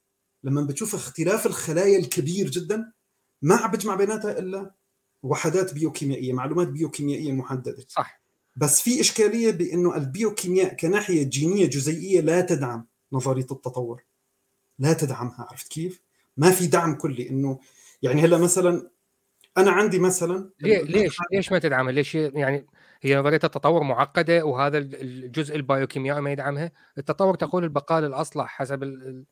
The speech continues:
Speaker 1: إيه، للأصلح.
Speaker 2: ال-، ال-، البقاء للأصلح، عفوا.
Speaker 1: شيء، نعم، إيه.
Speaker 2: إيه، آه، بعدين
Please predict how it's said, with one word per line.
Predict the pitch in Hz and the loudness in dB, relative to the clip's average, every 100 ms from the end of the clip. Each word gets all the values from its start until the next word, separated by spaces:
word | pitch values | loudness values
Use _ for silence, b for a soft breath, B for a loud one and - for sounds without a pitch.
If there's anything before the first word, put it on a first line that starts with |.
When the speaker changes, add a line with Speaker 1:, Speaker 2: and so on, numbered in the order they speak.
| b b b b b b 156 | b b b b b b -4
Speaker 1:
إيه، | 139 | 0
للأصلح. | 143 127 120 123 | 0 -2 -2 -4
Speaker 2:
ال-، | 120 123 131 _ b b - - - 143 | -4 -8 -12 _ b b -20 -20 -10 -2
ال-، | 143 | 0
البقاء | 151 143 - 160 | 2 4 8 8
للأصلح، | 151 - - 123 | 8 4 4 2
عفوا. | 127 - 123 113 _ - 123 | 2 0 -4 -6 _ -20 -16
Speaker 1:
شيء، | - 143 | -8 -6
نعم، | 131 123 127 | -4 -6 -8
إيه. | 127 | 0
Speaker 2:
إيه، | 139 127 | 2 2
آه، | 127 | 2
بعدين | 127 123 131 127 | 2 2 0 -6